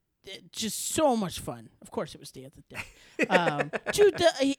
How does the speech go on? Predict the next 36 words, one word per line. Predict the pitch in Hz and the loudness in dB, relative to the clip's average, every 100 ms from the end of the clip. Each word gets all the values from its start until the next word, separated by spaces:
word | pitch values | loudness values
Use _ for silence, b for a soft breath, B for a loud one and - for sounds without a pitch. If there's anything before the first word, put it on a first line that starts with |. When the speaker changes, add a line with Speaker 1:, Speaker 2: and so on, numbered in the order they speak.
| _ | _
Speaker 1:
uh, | 269 262 247 | 8 8 8
the | 240 | 2
guy | 285 359 | 2 0
just | - 320 - | 0 -2 2
passed | - 349 320 | 4 6 4
Speaker 2:
Yes. | 294 | 2
Speaker 1:
away. | 349 440 359 147 - | 2 2 0 -2 -4
Speaker 2:
Yes, | 370 370 370 - | -4 -2 -2 -2
yes, | 320 330 | -4 -2
he | 311 | -4
did. | 349 381 330 | -2 -2 -2
Uh, | |
uh, | 220 233 | -4 -2
Speaker 1:
Yeah. | 240 370 370 | 2 2 2
Speaker 2:
Steel, | 165 330 349 226 | 0 0 0 0
the, | 185 208 190 | 0 -4 0
the | 208 | -2
guy | 220 254 | 0 -2
who | 254 | -4
played | - 262 233 | -4 -4 -2
Steel, | - 302 339 370 220 | -6 -4 -2 0 0
uh, | 180 190 | -2 0
Speaker 1:
Yeah. | 254 330 | 2 4
Speaker 2:
passed | 214 | 2
away, | 262 | 2
like, | 269 269 | 2 0
two | 302 | -4
days | 330 359 330 | -4 -4 -6
ago. | 226 165 117 127 | -6 -4 -2 -4
I | |
was | 269 | -2
like, | 370 | 0
"Oh, | 403 330 | 2 2
Speaker 1:
Yeah. | |
Speaker 2:
shit." | 165 143 - - 381 370 151 120 | 2 -2 -4 -4 -4 -2 -4 -2
Yeah, | 226 247 202 | 0 0 -2